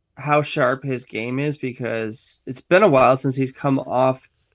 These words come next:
the hip surgery, but he hasn't really flashed form. He's kind of been, his form's been solid,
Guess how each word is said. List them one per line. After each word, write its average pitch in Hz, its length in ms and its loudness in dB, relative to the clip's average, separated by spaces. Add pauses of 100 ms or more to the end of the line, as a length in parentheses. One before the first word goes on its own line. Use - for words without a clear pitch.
(140)
the 120 80 -6
hip 156 300 2
surgery, 123 480 -4
but 123 160 -6
he 131 60 0
hasn't 151 560 0
really 151 560 4
flashed 123 560 -2
form. 135 420 0
He's 127 160 -8
kind 135 300 -2
of 120 80 -2
been, 120 240 -8
his - 140 -10
form's 165 340 0
been 113 180 -10
solid, 147 920 -4